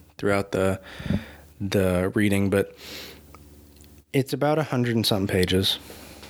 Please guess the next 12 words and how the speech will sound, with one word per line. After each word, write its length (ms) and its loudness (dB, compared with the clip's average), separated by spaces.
And 100 -2
then 80 4
there's, 180 4
like, 200 -2
three 200 0
hundred 280 2
pages 280 2
of 80 0
notes 360 4
on 140 2
the, 180 2
the 480 2